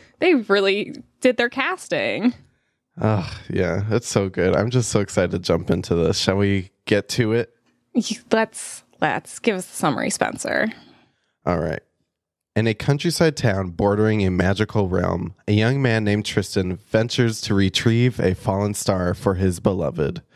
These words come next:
Speaker 2: What Tristan finds, however, is not a chunk of space rock,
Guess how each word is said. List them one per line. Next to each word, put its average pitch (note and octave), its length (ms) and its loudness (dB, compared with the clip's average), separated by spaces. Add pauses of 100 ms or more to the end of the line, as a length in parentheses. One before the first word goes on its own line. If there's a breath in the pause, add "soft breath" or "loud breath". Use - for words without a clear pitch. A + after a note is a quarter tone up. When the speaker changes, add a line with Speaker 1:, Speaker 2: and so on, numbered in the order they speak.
(400 soft breath)
Speaker 2:
What G2+ 160 0
Tristan A#2+ 380 0
finds, C#3+ 460 -2
however, F#2 520 2 (260 soft breath)
is G2+ 140 -2
not E3 180 2
a D3 80 0
chunk A2+ 380 -2
of G#2 120 0
space - 380 0
rock, F2+ 380 -2